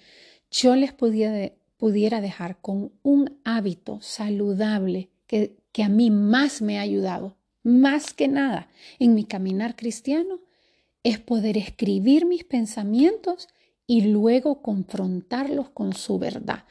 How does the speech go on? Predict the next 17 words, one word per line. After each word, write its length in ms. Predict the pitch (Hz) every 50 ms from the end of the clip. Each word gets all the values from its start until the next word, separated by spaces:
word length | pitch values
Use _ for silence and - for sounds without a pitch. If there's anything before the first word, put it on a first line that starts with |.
| - - - -
ya 120 | - 180 170
sea 200 | - - 190 185
leyendo 420 | - - - - - - - 202
la 180 | 190 190 196 208
Biblia, 420 | 269 302 302 285 247 233 226 214
leyendo 420 | 208 202 190 190 190 190 190 196 190
devocionales, 960 | 190 185 180 185 170 - - 185 180 185 208 254 285 294 277 269 269 269 - _ _ _ _ _
pero 220 | - 220 208 208 202
no 360 | 202 208 208 214 214 226 262
me 220 | 277 302 339 320
levanto 800 | 302 277 254 240 220 208 214 196 190 180 175 165 - 175 180 - _ _ _ _ _ _ _ _ _ _ _ _ _ _ _
de 220 | - 208 185 202 190
mi 180 | 185 185 180
silla 400 | - - - - 262 269 294 285
en 100 | 226 202
la 100 | 190 185
mañana 440 | 175 175 175 180 196 226 285 370 480